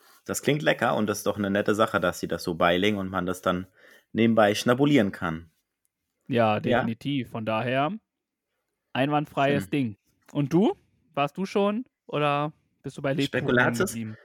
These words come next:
Speaker 1: Spekulatius und Lebkuchen, ich glaube, dieses Jahr noch gar nicht, ehrlich gesagt, wenn ich so drüber nachdenke. Plätzchen viel, ne? Und hier mein Geburtstagsgeschenk, Geschenk, die Kempschen Kuchen.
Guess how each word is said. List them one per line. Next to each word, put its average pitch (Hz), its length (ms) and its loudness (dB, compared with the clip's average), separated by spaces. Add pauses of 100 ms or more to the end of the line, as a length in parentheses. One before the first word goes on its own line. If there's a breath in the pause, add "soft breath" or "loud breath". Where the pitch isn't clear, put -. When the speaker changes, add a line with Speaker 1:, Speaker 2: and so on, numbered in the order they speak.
(260 soft breath)
Speaker 1:
Spekulatius 131 680 0
und 127 140 -4
Lebkuchen, 151 500 -4
ich - 140 -12
glaube, 101 240 0
dieses 107 280 -2
Jahr 143 120 -2
noch 101 180 -6
gar 190 200 -2
nicht, - 180 -4
ehrlich 87 220 -6
gesagt, 85 360 -6
wenn 92 100 -2
ich 90 60 -8
so 92 100 -2
drüber 87 180 -2
nachdenke. 98 500 -4 (380 soft breath)
Plätzchen 170 500 2
viel, - 280 -2
ne? 214 260 -2 (640 loud breath)
Und 123 200 2
hier 110 340 4
mein 101 420 0
Geburtstagsgeschenk, 127 880 -2 (120)
Geschenk, 120 380 -2
die 104 120 -4
Kempschen 110 420 -2
Kuchen. 175 540 -4